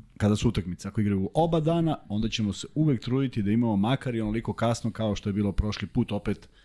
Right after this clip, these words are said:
zato što su naše, naše kolege imale svoj podcast, tako da, e, ona, ono što je bitno u devet ponedeljkom je definitivan termin, svi ovi ostali su, e, u odnosu na samu utakmicu.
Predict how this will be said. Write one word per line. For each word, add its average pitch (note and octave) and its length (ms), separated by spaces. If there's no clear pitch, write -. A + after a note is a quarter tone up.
zato G#2 180
što G#2 220
su G2+ 240
naše, G#2+ 340
naše G#2+ 280
kolege G2+ 340
imale G2 280
svoj C3 260
podcast, A#2+ 480
tako A2 260
da, G#2 320
e, - 40
ona, C3 320
ono C#3+ 200
što - 140
je B2+ 60
bitno B2+ 420
u G#2+ 140
devet A#2+ 460
ponedeljkom G#2+ 760
je A2 480
definitivan G2 640
termin, A#2 320
svi A#2+ 200
ovi A2+ 160
ostali G#2 440
su, G#2 400
e, F#2 160
u G2 200
odnosu F#2+ 460
na F#2+ 380
samu F2 380
utakmicu. - 480